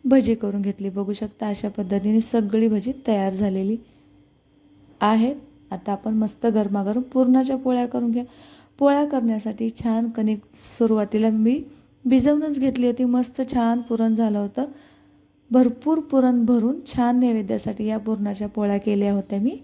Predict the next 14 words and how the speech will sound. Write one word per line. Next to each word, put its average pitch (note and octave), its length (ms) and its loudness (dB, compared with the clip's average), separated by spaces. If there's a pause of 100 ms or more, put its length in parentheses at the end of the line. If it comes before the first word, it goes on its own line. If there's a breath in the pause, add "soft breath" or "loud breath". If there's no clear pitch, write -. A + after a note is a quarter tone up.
(480 loud breath)
आणि G#3 180 0
पुरण A#3 360 2 (540)
भरपूर A3+ 380 2
घालायचं A3+ 420 0
आणि C4+ 220 -4 (500 soft breath)
कणिक A#3 260 2
जी G#3+ 140 -2
असते A#3 280 -2
ती D4 160 -4
कणिक C#4+ 360 -4
कमी A#3 260 4
घ्यायची G3+ 280 -2
आणि G#3+ 180 0
कणिक B3 320 0